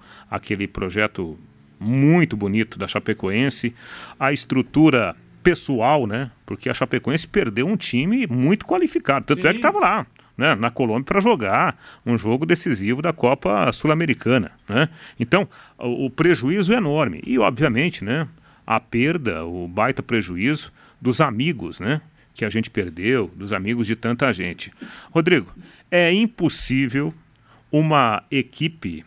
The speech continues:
Speaker 1: do porte médio, como é o caso da Chapecoense, não ficar debilitada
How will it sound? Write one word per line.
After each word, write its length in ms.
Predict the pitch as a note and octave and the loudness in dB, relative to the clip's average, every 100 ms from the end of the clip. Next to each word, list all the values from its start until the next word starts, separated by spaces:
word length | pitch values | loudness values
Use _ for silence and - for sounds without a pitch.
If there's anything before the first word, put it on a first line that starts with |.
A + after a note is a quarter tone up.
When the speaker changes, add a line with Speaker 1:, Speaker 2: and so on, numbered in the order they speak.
| _ _ | _ _
Speaker 1:
do 160 | G2 A#2 | -4 -4
porte 400 | A#2 C#3 C3+ C3 | 2 2 2 0
médio, 680 | A2+ A#2+ C3 A2 F2 E2 D#2 - _ | 2 2 2 0 -6 -10 -14 -20 _
como 260 | - B2+ A#2+ | -2 0 2
é 60 | A2+ | 0
o 60 | |
caso 280 | - G#2 G2 | 0 -4 -2
da 60 | G#2+ | -4
Chapecoense, 880 | G#2+ - G#2+ F#2+ A#2 D#3+ - - - _ - - - | -4 -4 -4 -2 -2 -2 -4 -10 -16 _ -20 -20 -2
não 200 | F#3+ F#3+ | 0 2
ficar 440 | - G#3+ - D#3+ F3+ | 0 -2 0 0 0
debilitada 840 | D#3+ D#3 A#2+ - C#3 D#3 F#2 | -2 -2 -2 0 0 0 -6